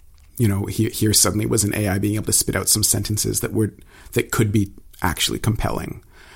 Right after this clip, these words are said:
Um, and that unsettled my understanding of some things, or que-, started making me question them. So I had these experiences, and I was thinking about A I and, and all of that. And then with that kind of in the background, I read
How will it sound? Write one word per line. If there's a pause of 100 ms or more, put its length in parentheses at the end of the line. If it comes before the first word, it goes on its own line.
(240)
Um,
and
that (100)
unsettled
my
understanding
of (480)
some
things,
or
que-, (100)
started
making
me
question
them. (400)
So
I
had (160)
these
experiences,
and
I
was
thinking
about
A
I
and, (680)
and
all
of
that. (220)
And
then (180)
with
that
kind
of
in
the
background,
I
read